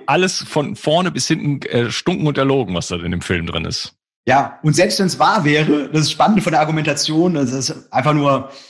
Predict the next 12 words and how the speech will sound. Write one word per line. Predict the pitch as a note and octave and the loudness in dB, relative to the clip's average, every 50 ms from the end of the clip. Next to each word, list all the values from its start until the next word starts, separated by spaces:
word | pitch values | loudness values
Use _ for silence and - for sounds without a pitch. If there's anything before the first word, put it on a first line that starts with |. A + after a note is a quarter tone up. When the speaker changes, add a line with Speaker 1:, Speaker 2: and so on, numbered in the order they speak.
| _ _ _ | _ _ _
Speaker 2:
weil's | C3+ C#3 C3+ | 0 2 2
jetzt | D#3 - - | 0 0 2
gerade | - C#3+ D3 C#3+ | 2 2 2 2
auch | C#3+ A#2+ | -2 -2
aktuell | A#2 - - - B2 D3 D#3+ D#3+ | -4 -6 -6 -6 0 4 4 4
ist, | D3 D#3 - | 4 2 0
dieser | C3+ B2+ B2+ A#2+ | 0 0 0 0
Film, | - C3 B2+ B2 A2+ A#2 | 0 -2 -4 -2 -2 0
ne? | C3+ D3+ E3 D#3+ - - - - - - _ _ _ _ _ _ _ _ _ _ _ _ _ _ _ _ _ _ _ | 0 0 0 0 -4 -10 -20 -20 -20 -20 _ _ _ _ _ _ _ _ _ _ _ _ _ _ _ _ _ _ _
Äh, | D3 | 2
halt | D3 C#3+ C#3+ C3+ B2+ - - - D#3 D3+ D#3 - - - _ _ - - - | 2 4 2 2 0 -2 -2 -2 -2 -2 -2 -6 -10 -18 _ _ -12 0 2
Hochleistungssportler, | F3+ A3 G#3+ F3 D#3 C#3+ D3+ D3+ - - D3+ D3 - - - C#3 C#3 D3 C#3+ - E3+ D#3+ D#3+ D#3+ E3 D#3 - - C3+ | 2 2 4 4 4 4 2 0 -2 -2 -2 -2 -4 -4 -2 -2 0 0 0 0 0 0 0 0 -2 -4 -8 -12 -8